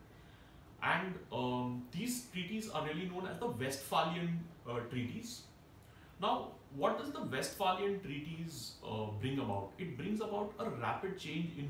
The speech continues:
which diplomacy or international relations are conducted. And it was the, it was the foundation stone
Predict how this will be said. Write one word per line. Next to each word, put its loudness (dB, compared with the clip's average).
which -6
diplomacy -2
or 0
international -2
relations -4
are 0
conducted. -2
And 4
it -2
was -2
the, -4
it -2
was 4
the 2
foundation 2
stone 0